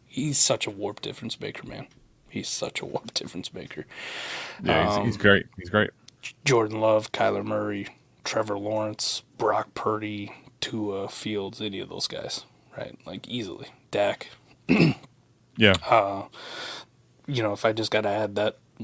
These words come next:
Speaker 1: little bit of a plus to go up to get him, easily. Um, if I got a one-on-one and somebody will let me trade the one-on-one and say, like, you know, a pretty common scenario would be you got the two oh one, right? People value that almost as a first.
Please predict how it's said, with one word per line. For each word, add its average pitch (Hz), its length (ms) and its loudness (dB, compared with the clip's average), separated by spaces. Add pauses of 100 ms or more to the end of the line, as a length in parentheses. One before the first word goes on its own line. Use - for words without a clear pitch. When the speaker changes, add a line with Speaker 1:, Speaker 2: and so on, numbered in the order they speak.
(640)
Speaker 1:
little 117 320 0
bit 113 160 0
of 107 120 -4
a 95 80 -6
plus - 340 2
to - 100 -6
go 101 180 -2
up 113 100 -4
to 85 100 -10
get 101 160 -4
him, 147 80 -4 (580)
easily. 98 380 -8 (640)
Um, 104 480 0
if 104 100 -2
I 120 120 4
got 113 160 4
a 107 40 6
one-on-one 110 640 2 (460)
and 110 120 -8
somebody 107 540 -2
will 107 540 -2
let 117 200 -2
me 104 300 -8 (160)
trade 107 240 -2
the 104 80 -4
one-on-one 107 540 -2
and 104 120 -6
say, 104 280 -4
like, 101 360 -6 (560)
you 117 100 2
know, 107 140 4
a 104 40 -2
pretty 110 240 0
common 110 360 0
scenario 107 380 -2
would 107 100 -4
be 107 80 -2
you 107 120 -4
got 110 180 2
the - 80 -12
two 143 180 4
oh 120 40 4
one, 95 300 -6 (400)
right? 113 280 -6
People 113 260 -6
value 110 300 2
that 117 220 2
almost 123 360 4
as 101 140 -2
a 98 60 -6
first. - 400 -12